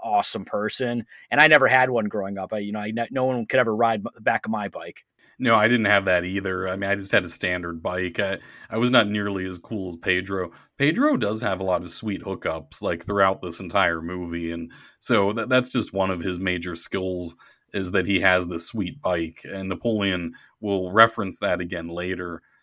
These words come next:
Speaker 1: I gotta clarify something here. So you said standard bike. Standard was actually a brand of a professional
Speaker 2: <laughs>
Speaker 1: bike.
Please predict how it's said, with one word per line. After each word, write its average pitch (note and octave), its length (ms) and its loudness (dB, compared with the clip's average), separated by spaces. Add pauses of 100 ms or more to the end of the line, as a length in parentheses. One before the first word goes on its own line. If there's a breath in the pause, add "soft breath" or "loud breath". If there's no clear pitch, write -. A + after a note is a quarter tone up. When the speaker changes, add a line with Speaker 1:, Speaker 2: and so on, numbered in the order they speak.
(120 soft breath)
Speaker 1:
I C3+ 60 0
gotta G3 220 2
clarify C#3+ 440 4
something A2 380 0
here. F#2+ 280 -8 (140)
So - 140 -6
you F#3+ 120 2
said E3+ 260 6
standard C#3+ 380 2
bike. G2+ 260 -2
Standard D3 760 4
was B2 140 0
actually C#3 380 4
a A2+ 200 -4
brand G2+ 880 -4
of G2+ 220 -6 (160)
a A2+ 80 -4
professional C#3+ 720 4
Speaker 2:
<laughs> G#2 80 2
Speaker 1:
bike. F2+ 340 -4